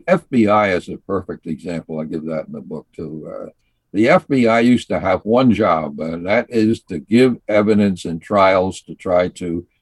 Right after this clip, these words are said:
decide if somebody, uh, committed a crime, and if they did, uh, how to do it. But we gave them a second job to be internal, uh, investigators. Now, we give them two different jobs, two competing jobs. And I quote an F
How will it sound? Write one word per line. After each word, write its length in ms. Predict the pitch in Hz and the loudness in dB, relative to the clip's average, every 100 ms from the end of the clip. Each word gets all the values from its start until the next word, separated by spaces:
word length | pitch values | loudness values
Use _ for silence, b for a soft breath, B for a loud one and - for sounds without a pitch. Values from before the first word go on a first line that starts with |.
| _ _ | _ _
decide 480 | 90 - 101 90 87 | -8 -4 0 0 0
if 140 | 87 | -4
somebody, 580 | - 92 85 87 87 85 | -6 -6 -4 -4 -4 -4
uh, 220 | 85 82 | -6 -8
committed 420 | 80 80 87 85 82 | -8 -6 -4 -4 -6
a 200 | - 85 | -8 -6
crime, 340 | 85 87 85 | -4 -4 -6
and 100 | 82 | -8
if 140 | 73 | -10
they 120 | 85 78 | -10 -8
did, 340 | 82 82 80 | -6 -6 -6
uh, 200 | 76 76 - _ _ - | -12 -14 -18 _ _ -14
how 160 | 76 | -10
to 120 | 80 | -10
do 260 | 76 82 78 | -8 -8 -8
it. 60 | - _ _ _ _ _ - | -14 _ _ _ _ _ -4
But 380 | 110 180 165 - _ _ - | 2 4 4 -2 _ _ -2
we 160 | 135 | 0
gave 340 | 110 160 202 160 | 2 2 2 2
them 180 | 123 | 2
a 80 | 117 | 2
second 500 | - 160 196 131 107 | 0 0 0 2 0
job 520 | 90 87 82 104 113 - | 0 0 0 0 0 -4
to 100 | 95 | -4
be 380 | 127 131 131 | 0 2 4
internal, 840 | 120 123 - 139 143 143 135 135 123 | 2 0 0 0 2 2 0 0 0
uh, 260 | 123 123 123 | 0 0 0
investigators. 920 | 127 120 170 - 143 123 113 107 87 | 0 2 0 0 -2 2 2 2 0
Now, 80 | 135 | 0
we 140 | 151 | 0
give 200 | 139 208 | 2 2
them 180 | 165 123 | 2 -4
two 420 | - - 262 247 165 | -8 -4 0 2 0
different 400 | 202 190 185 165 | -2 -4 -6 -4
jobs, 240 | 147 - _ - | -4 -6 _ -4
two 280 | 247 294 - | 4 4 4
competing 720 | 196 151 - 202 226 156 117 | -2 -4 -4 0 2 2 2
jobs. 480 | 113 95 107 117 110 | 4 4 4 2 0
And 180 | 117 - _ - | -2 -4 _ -10
I 80 | 117 | -8
quote 300 | - 131 135 | -4 -4 -2
an 80 | 127 | -2
F 160 | 127 | -2